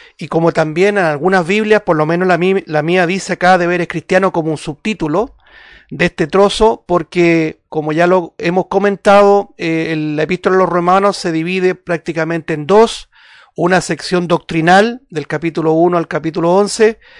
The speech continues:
y una sección práctica de deberes, de demandas cristianas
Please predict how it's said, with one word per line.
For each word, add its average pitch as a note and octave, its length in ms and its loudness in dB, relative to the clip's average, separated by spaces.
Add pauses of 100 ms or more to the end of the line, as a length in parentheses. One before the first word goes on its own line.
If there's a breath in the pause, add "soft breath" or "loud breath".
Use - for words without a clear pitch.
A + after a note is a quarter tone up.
(320 loud breath)
y D#3+ 100 -6
una F3+ 180 4
sección E3+ 500 -4
práctica G#3 840 2 (100)
de E3 280 -2
deberes, F#3+ 480 4
de E3+ 100 0
demandas F3+ 580 2
cristianas G3+ 800 -2